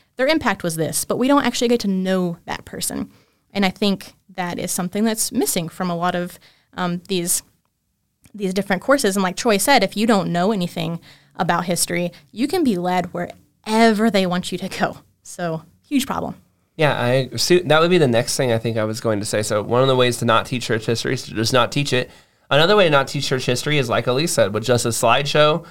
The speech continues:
Speaker 2: with different, you know, I'm picturing, like, a professor, but you could do this at church. You could do
Speaker 1: Mm-hmm.
Speaker 2: this in your after Sunday school church classes where you just have a,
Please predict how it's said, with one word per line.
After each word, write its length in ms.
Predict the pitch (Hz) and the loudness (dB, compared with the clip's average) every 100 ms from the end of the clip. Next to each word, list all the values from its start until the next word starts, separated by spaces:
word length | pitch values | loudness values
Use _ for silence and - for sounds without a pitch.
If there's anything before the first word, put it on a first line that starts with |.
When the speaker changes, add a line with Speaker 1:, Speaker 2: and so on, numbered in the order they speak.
| - _ | -20 _
Speaker 2:
with 140 | - 110 | -6 0
different, 420 | 120 117 123 - | 0 4 2 4
you 100 | 127 | 4
know, 200 | 117 104 | 6 4
I'm 200 | 95 123 | 4 2
picturing, 420 | 131 139 - 135 123 | 2 0 2 2 4
like, 160 | 113 | 2
a 60 | 107 | 2
professor, 500 | 104 104 139 151 147 | 2 2 2 2 2
but 220 | 131 - | 2 -2
you 100 | 170 | -4
could 100 | 143 | -2
do 120 | 127 | 2
this 180 | 120 - | 2 0
at 100 | 98 | -2
church. 320 | - 123 147 | 0 0 0
You 80 | 104 | -6
could 120 | 98 | -4
do 40 | 107 | -2
Speaker 1:
Mm-hmm. 60 | |
Speaker 2:
this 140 | 113 117 | -2 -2
in 80 | |
your 100 | 113 | -2
after 320 | 80 113 123 117 | 0 -2 -2 -2
Sunday 380 | - 120 117 | 0 2 2
school 360 | 113 - 120 117 | 0 -2 -2 0
church 240 | 113 120 - | 0 -4 0
classes 460 | 117 117 - 131 - - - | 0 0 -2 -6 -8 -18 -10
where 100 | 107 | -4
you 60 | 107 | 0
just 120 | 120 | 2
have 120 | 123 | 4
a, 180 | 120 113 | 4 2